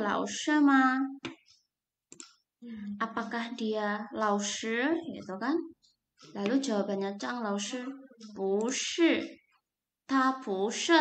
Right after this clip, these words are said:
Lao Shi." Dia bukan Lao Shi. "Ta shi sui sheng." Dia adalah murid juga.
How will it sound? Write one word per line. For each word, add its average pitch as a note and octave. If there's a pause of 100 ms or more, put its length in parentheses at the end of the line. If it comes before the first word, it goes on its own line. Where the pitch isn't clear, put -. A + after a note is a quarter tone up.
Lao F#3+
Shi." G#3 (240)
Dia G#3
bukan G#3
Lao G3
Shi. C4+ (640)
"Ta D4
shi C#4
sui G3
sheng." C4
Dia G#3 (100)
adalah G3+ (800)
murid G3
juga. G3